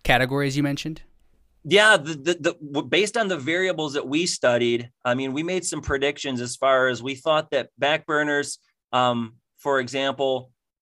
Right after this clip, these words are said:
Speaker 2: should have, uh, in terms of commitment, friends with benefits should have a little, a smidge of commitment because you have, you're committed to the friendship that may not have to be there for a back burner. Um, and then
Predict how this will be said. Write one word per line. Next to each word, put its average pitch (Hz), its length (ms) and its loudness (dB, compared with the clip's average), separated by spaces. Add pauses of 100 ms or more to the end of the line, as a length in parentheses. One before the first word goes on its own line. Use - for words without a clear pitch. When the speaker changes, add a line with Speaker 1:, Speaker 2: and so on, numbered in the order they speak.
(320)
Speaker 2:
should 170 360 -2
have, 151 600 0 (200)
uh, 127 340 2 (220)
in 131 120 -6
terms 160 240 -4
of 143 140 -8
commitment, 127 640 -6 (380)
friends 202 280 2
with 180 120 -2
benefits 147 500 -2
should 190 260 -2
have 160 380 2
a 131 80 2
little, 151 500 -2
a 127 40 -8
smidge 190 460 -2
of 127 120 -4
commitment 120 480 -4
because 131 260 -4
you 139 120 -4
have, 135 260 2
you're 131 140 -6
committed 131 380 -4
to 127 100 -8
the 110 100 -8
friendship 156 640 -2 (380)
that 151 160 -4
may 170 200 0
not 165 200 2
have 151 180 -2
to 143 80 -10
be 135 220 -4
there 127 160 -2
for 127 160 -4
a 110 60 2
back 107 300 -2
burner. 104 440 -8 (480)
Um, 117 480 0 (440)
and 135 240 0
then 147 460 2